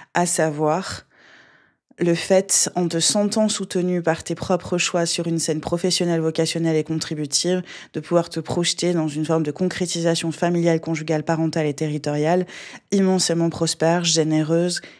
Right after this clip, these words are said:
abondante et amoureuse. C'est pas rien. Au moment où tu comprends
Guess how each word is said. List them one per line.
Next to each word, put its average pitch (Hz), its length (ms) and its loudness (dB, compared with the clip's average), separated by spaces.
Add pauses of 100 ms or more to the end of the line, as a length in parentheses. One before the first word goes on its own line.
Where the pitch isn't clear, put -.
(200)
abondante 160 580 2
et 160 60 -2
amoureuse. 135 600 -4 (880)
C'est - 140 -8
pas 151 100 0
rien. 135 260 -4 (1700)
Au 170 100 4
moment 160 280 4
où 220 40 4
tu 226 140 2
comprends 180 400 -2